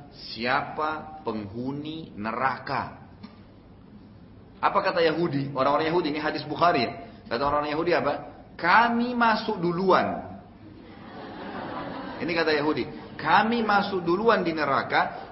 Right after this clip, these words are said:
lalu kemudian digantikan oleh kalian." Maksudnya umat Islam. Ini hadis Bukhari. Kata Nabi sallallahu alaihi wasallam apa? "Tidak, kalian sudah bohong. Kami demi Allah," ini bush-,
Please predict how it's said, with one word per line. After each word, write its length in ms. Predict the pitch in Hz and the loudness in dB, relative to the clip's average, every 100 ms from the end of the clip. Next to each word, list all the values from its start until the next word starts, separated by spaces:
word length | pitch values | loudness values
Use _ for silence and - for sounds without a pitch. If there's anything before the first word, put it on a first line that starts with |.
| - | 2
lalu 240 | 180 214 | 4 4
kemudian 320 | 214 208 233 | 0 0 0
digantikan 640 | 226 196 196 196 196 240 240 | 0 2 2 2 -2 -2 0
oleh 240 | 220 196 | 0 0
kalian." 680 | 190 202 233 165 - - - | 2 4 4 2 -4 -14 -16
Maksudnya 240 | - - 123 | -12 -8 -2
umat 160 | 120 | -2
Islam. 320 | 120 117 107 78 - - - - - - - - - - - - - | -4 -6 -8 -8 -10 -14 -16 -16 -16 -18 -18 -20 -20 -20 -20 -20 -14
Ini 120 | 95 120 | -6 -4
hadis 240 | 120 - | -4 -4
Bukhari. 400 | 120 113 139 107 - - - | -6 0 0 0 -8 -14 -8
Kata 240 | 107 127 | -4 -2
Nabi 160 | 151 160 | -2 -2
sallallahu 160 | 139 | -2
alaihi 120 | 131 143 | -2 0
wasallam 120 | 135 | 0
apa? 160 | 123 147 180 - - - - | 2 0 -2 -8 -18 -18 -8
"Tidak, 320 | 104 98 90 - | -4 -2 -4 -4
kalian 280 | 92 107 107 | -8 -6 -8
sudah 240 | 104 92 | -6 -4
bohong. 480 | 95 98 95 80 - | -2 -2 -2 -6 -10
Kami 400 | - 120 135 139 | -6 -4 -4 -6
demi 320 | 135 131 135 | -4 -4 -4
Allah," 880 | 139 139 156 165 196 233 - - - | -2 -2 0 4 6 6 2 -6 -12
ini 440 | - 113 113 90 98 | -8 -6 -6 -8 -6
bush-, 220 | 131 - | -6 -6